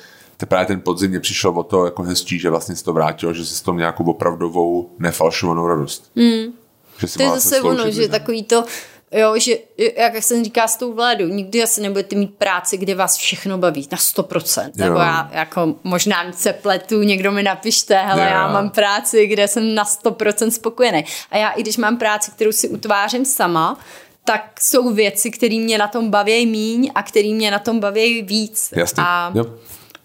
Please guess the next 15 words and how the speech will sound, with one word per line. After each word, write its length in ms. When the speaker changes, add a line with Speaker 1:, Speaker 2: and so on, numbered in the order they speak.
Speaker 2:
vždycky 280
je 80
dobrý 300
asi 180
najít 160
nějaký 280
balans, 540
Speaker 1:
Jo. 100
Speaker 2:
že 40
jo? 80
Když 180
si 120
řekneš, 460
Jo, 300
ty, 100